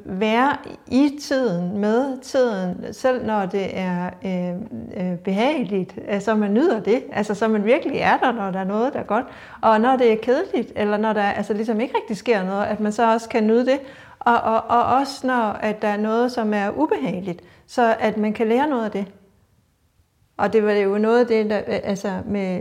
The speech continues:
øh, øh, de unge, som vi arbejder med, altså som, øh, og du har skrevet om,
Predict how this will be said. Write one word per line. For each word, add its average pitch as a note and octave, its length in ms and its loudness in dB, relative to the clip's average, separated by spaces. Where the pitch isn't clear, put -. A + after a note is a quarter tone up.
øh, F#3 640 -4
øh, F3+ 60 -4
de F#3+ 360 -6
unge, A#3 460 2
som G3 280 -6
vi F#3 180 -6
arbejder G3 380 -4
med, G3+ 400 -4
altså G3+ 200 -4
som, F#3+ 340 -4
øh, F#3 260 -4
og F#3 180 -6
du G#3 100 -4
har G3+ 100 -4
skrevet A3+ 480 -2
om, F#3+ 180 -4